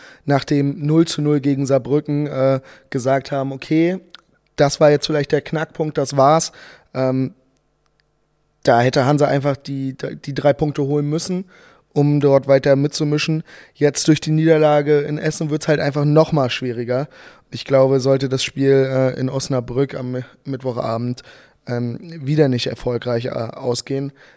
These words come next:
dann, äh, kann man wirklich endgültig sagen, dass es, dass es einfach, äh, zu groß ist. Ähm, Marco Schuster hatte das ja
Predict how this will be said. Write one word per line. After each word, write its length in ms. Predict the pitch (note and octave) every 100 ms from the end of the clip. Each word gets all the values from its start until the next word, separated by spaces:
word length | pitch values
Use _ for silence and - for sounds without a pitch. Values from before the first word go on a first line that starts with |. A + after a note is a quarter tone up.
| _
dann, 300 | B2+ A#2+ A#2+
äh, 340 | B2 A#2+ A#2+ -
kann 160 | C#3+
man 160 | B2+ B2
wirklich 260 | B2 A#2+
endgültig 420 | A#2+ A#2 C3 B2 -
sagen, 320 | B2 B2 B2
dass 160 | A#2+
es, 280 | B2+ - - _ _ _ _ _ _
dass 520 | - B2 - - -
es 140 | - C3
einfach, 460 | D3 D3+ D#3+ D3
äh, 220 | A2+ F#2 F2 -
zu 240 | - E3+
groß 340 | D3+ E3 E3 D3+
ist. 240 | C#3+ -
Ähm, 420 | C#3 C3 C3 C3+
Marco 260 | C#3 C3+ D3
Schuster 360 | - D3 -
hatte 160 | C#3+ C#3
das 140 | C3+
ja 220 | D3+ C#3+